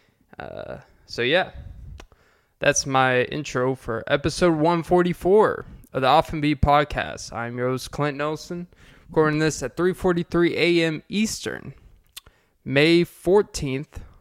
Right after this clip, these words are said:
on a Saturday morning-ish. Uh, oh yeah, like, comment, subscribe, follow the pod. Most importantly, guys and ladies, suck some titties.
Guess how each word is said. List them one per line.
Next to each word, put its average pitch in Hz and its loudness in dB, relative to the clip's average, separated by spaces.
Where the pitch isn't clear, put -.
on 135 0
a 127 0
Saturday 131 0
morning-ish. 139 -4
Uh, 127 4
oh 175 2
yeah, 196 4
like, 143 4
comment, 156 2
subscribe, 165 4
follow 156 6
the 139 2
pod. 165 4
Most 240 8
importantly, 135 2
guys 131 2
and 135 2
ladies, 139 0
suck - 2
some 233 2
titties. 349 6